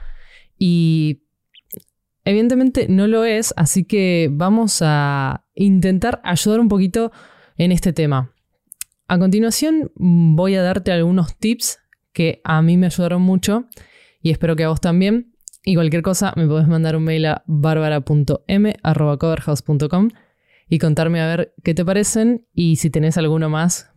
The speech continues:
para que agreguemos y sigamos haciendo contenido.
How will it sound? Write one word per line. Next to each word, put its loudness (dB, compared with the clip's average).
para 0
que -2
agreguemos 0
y 0
sigamos -2
haciendo 0
contenido. 0